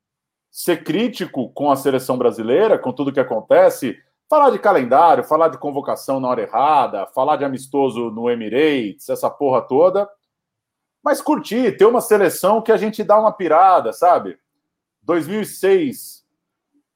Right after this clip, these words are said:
o legado de dois mil e seis é que todo mundo ama o Zidane. Dois mil e dez, as pessoas não têm um super apego por aquele time, me desculpa, ninguém chorou com o Felipe Melo expulso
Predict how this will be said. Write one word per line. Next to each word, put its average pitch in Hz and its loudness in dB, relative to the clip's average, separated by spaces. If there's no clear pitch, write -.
o 156 -2
legado 185 4
de 196 -8
dois 180 -2
mil 175 -10
e 156 -10
seis 165 -2
é 147 -2
que 151 -10
todo 185 -4
mundo 170 0
ama 160 4
o 151 -2
Zidane. 220 -4
Dois 185 2
mil 202 -4
e 170 -6
dez, 139 2
as 143 -10
pessoas 170 -4
não 226 -8
têm 220 0
um 156 -6
super 165 0
apego 151 0
por 131 -2
aquele 113 -4
time, 190 -10
me 107 -12
desculpa, 147 -2
ninguém 131 -2
chorou 151 4
com - -14
o - -20
Felipe 127 0
Melo 123 0
expulso 170 -8